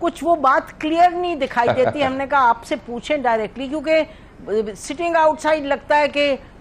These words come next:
Speaker 1: मौलाना साहब position ले भी रहे हैं, support का पता भी नहीं चलता, किस तरीके से कोई तहरीक में साथ चल रहे हैं, नहीं चल रहे, मुतहर्रिक कितने हैं,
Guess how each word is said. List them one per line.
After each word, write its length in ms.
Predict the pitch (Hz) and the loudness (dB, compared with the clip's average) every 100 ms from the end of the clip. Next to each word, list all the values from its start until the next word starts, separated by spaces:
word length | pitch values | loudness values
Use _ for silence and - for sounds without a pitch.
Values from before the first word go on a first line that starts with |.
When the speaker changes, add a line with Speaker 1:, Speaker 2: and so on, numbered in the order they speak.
| - | -4
Speaker 1:
मौलाना 420 | 247 262 277 277 | 0 2 2 2
साहब 320 | - 277 254 - - - 175 | 2 2 0 -4 -18 -18 -12
position 360 | 247 247 240 294 | -10 -8 -6 -4
ले 280 | 254 233 247 | 2 4 4
भी 200 | 262 277 | 0 -2
रहे 120 | 262 | 0
हैं, 180 | 262 262 | 0 -2
support 480 | 247 247 233 247 233 | -4 -6 0 0 2
का 140 | 254 | 0
पता 300 | - 226 262 | 0 0 0
भी 140 | 262 | 0
नहीं 140 | 269 262 | -4 -2
चलता, 540 | 262 247 254 247 247 - - - - | -2 0 2 2 2 -2 -20 -14 -6
किस 220 | 247 - | -6 -4
तरीके 340 | 277 262 269 | -4 0 0
से 360 | 247 262 247 226 | 2 2 2 0
कोई 400 | - - - 247 | -4 -16 -6 -6
तहरीक 520 | - 247 240 277 - | 0 0 0 -2 -2
में 140 | 277 | -2
साथ 240 | 254 254 254 | 0 2 2
चल 260 | - 262 | 2 0
रहे 560 | 254 262 _ _ _ - - 254 | 2 -2 _ _ _ -6 -4 -4
हैं, 60 | |
नहीं 200 | 247 254 | -2 -2
चल 200 | 214 247 | 0 0
रहे, 240 | 233 247 247 | 2 4 4
मुतहर्रिक 640 | 233 - 220 214 240 254 | 2 -2 2 2 2 0
कितने 280 | 254 214 247 | -4 -6 -4
हैं, 400 | 247 240 233 226 | -2 0 -2 -4